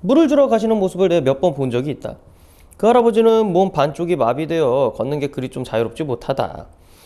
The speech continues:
성안 한쪽 팔로 물통을 들고 이렇게 걸어가시는 모습은 거의 몸부림에 가까우면서도, 어, 이상한 평화 같은 것을 느끼게 한다. 절뚝절뚝 몸이 심하게 흔들릴 때마다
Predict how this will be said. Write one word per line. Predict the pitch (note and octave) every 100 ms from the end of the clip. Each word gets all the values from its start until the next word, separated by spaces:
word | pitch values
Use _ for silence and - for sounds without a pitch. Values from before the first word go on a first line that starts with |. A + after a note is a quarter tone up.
| - -
성안 | - E3 E3+ E3 D#3+ D#3+
한쪽 | D#3+ D#3+ - D#3+ -
팔로 | E3+ D3 A#2 A#2 E3+
물통을 | D3 D3 F3+ F3+
들고 | D#3 C#3+ D#3
이렇게 | D#3
걸어가시는 | D3 B2+ D3 C#3+ D3+ F3+
모습은 | C#3+ A2+ F3 - - -
거의 | - E3 F3
몸부림에 | D3+ D3 F3+ F3+ G#3+ F#3 G3+
가까우면서도, | G#3 D3+ - A3+ A3 D#3 C3+ D#3+ - - - - - -
어, | B3 A#3+
이상한 | F3+ G#3+ G#3
평화 | A#3+ B3+
같은 | A#3 A3+
것을 | F#3+ F#3+
느끼게 | C#3 D#3+ C#3+
한다. | - - - - _ _ _ - _ - -
절뚝절뚝 | - A#2 A#2+ A2 A2 G#2+ G3+ G3+ G3
몸이 | D3+ G3+
심하게 | G#3+ - B3+ A#3 A#3
흔들릴 | A#3+ B3 A#3+ A3+
때마다 | G3 E3+ D3+ C3 C3+ -